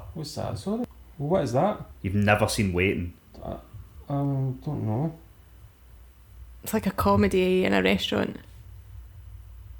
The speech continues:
Speaker 2: You must have seen it.
Speaker 1: No.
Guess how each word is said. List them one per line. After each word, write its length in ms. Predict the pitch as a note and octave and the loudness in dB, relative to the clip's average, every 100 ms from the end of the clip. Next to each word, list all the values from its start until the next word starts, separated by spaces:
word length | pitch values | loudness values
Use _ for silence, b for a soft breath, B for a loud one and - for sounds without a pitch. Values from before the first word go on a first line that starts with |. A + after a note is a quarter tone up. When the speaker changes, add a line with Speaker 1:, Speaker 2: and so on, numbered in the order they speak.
| - - - - - - - | -16 -18 -18 -20 -20 -20 -6
Speaker 2:
You 100 | G2+ | -2
must 420 | F#2 F#2 F2 - | 0 0 -2 -4
have 120 | D#2+ | -10
seen 180 | - D#2 | -8 -8
it. 120 | D#2+ - - | -8 -10 -8
Speaker 1:
No. 480 | B2 A2 A2+ D#3 E3+ | -2 0 0 0 -4